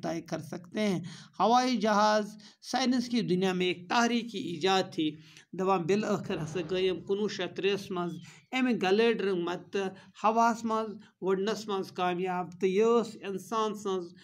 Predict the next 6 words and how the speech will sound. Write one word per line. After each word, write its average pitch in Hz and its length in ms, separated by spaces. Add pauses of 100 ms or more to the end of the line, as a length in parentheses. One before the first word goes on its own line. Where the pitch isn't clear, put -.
(360)
گۄڈٕنِچ 208 420
کامیاب 185 840
کوٗشِش 175 440 (600)
ہواہَس 165 340
منٛز 165 280
وُڈنٕچ۔ 127 340